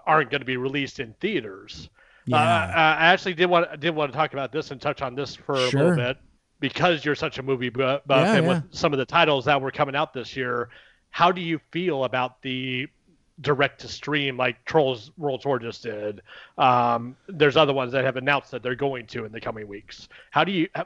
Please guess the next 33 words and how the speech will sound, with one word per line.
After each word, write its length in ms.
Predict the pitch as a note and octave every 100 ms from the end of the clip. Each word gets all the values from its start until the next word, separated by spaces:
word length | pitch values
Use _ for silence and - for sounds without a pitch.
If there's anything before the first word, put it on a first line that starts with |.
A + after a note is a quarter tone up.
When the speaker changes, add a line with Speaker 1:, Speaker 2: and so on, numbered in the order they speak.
| F3
Speaker 1:
how 160 | E3
do 80 | E3
you 80 | D3
feel 240 | - D#3+
about 240 | C3 B2+ C#3
that 180 | B2+ C3
as 320 | C3+ C3 B2
a 240 | B2+ B2+
absorber 640 | C3 A#2+ G#2 D#3+ C#3+ C3 G#2+
of 120 | -
content? 440 | A2 G2 - - _ _ _ _ -
Speaker 2:
I, 440 | A3+ D4 D4+ A#3 _ -
it, 720 | A3+ - - A3 E3 A#3+ G#3
it's 200 | A3 A3
a 60 | G#3+
weird 340 | F#3+ A#3 A#3+
adjustment 580 | G#3 F3 E3+ - D#3 C#3+
for 160 | - D#3
me. 240 | D3+ C3+
Now, 400 | C3+ C#3 C3+ C#3
my 640 | F3 E3+ F#3+ A3+ A#3 A3+ E3+
viewing 440 | D#3+ F3 F#3+ G3
habits 520 | D#3+ E3 E3+ F3 - - D#3
are 640 | D#3 D#3 D#3 D3 C#3 - _ _ _
kind 280 | - E3+ F#3+
of 160 | F#3 D3
atypical 960 | D#3+ E3+ G3 - F3 G3 F3+ G#3 G#3+ A3+ - -
and, 300 | E3 D#3+ D#3+
and 280 | E3 D#3+ D#3
very 400 | C#3+ F#3+ A3 A3+
kind 260 | - G3 F#3+
of 400 | F3+ E3 - - _ _ _ _
n-, 260 | D#3 D#3 C#3